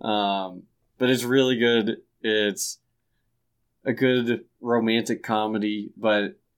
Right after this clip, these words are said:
hits on some of the deep questions. Uh, so I just went and bought Lost in America, I think, which is another one of, um, Albert Brooks's Criterion's,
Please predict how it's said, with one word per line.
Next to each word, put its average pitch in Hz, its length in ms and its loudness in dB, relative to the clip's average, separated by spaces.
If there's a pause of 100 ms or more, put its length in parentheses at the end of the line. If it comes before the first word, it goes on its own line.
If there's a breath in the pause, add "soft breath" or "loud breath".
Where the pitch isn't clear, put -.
(280)
hits - 280 -2
on 123 200 0
some 123 220 -2
of 113 100 0
the 110 120 2
deep 110 280 0
questions. 101 760 -6 (140)
Uh, 92 440 -12 (440)
so 131 300 4
I 113 160 6
just 120 220 0
went 123 200 0
and 113 80 -2
bought 110 460 2 (460)
Lost 110 440 0
in 123 180 0
America, 120 540 0
I 147 100 0
think, 151 420 -4 (360)
which 110 240 -4
is 107 260 0
another 107 380 0
one 110 180 0
of, 107 480 0 (160)
um, 101 640 -4
Albert 104 240 -2
Brooks's 110 600 -8 (400)
Criterion's, 120 1000 -6